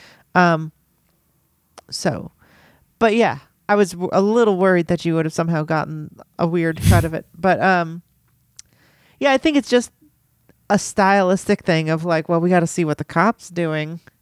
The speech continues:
Speaker 1: and we gotta, like, get in his head and make sure we know his motivations. And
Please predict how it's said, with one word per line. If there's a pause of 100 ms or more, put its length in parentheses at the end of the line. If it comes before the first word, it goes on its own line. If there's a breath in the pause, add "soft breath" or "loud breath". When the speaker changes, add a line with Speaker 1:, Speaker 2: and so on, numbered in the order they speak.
Speaker 1:
and
we
gotta,
like,
get
in
his
head
and
make
sure
we
know
his
motivations.
And